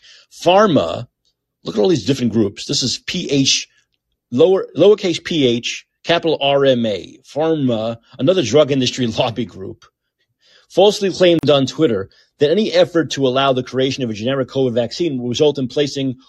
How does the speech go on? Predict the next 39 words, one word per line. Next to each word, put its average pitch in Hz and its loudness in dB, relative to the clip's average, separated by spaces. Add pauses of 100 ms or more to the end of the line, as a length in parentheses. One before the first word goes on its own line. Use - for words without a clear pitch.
(100)
all 220 4
four 190 2
point 160 0
four 160 0
million 143 -6
support 127 -6
jobs 139 0
supported 147 -4
by 135 2
the 127 -2
entire 160 -4
American 139 -6
drug 127 -2
industry 104 -12
at 92 -10
risk. 110 -12
Oh 71 -8
my 50 -18
God. 64 -10 (500)
I 143 2
asked 220 0
Smizer 110 -2
whether 127 0
this 131 -4
group, 151 -2 (260)
whether 147 2
his 147 2
group 170 0
ever 170 2
flagged 202 0
any 135 0
content 107 -8
distributed 127 -8
by 120 0
the 117 -4
pharmaceutical 123 -6
lobby 117 -4
as 107 -10
misinformation. 127 -8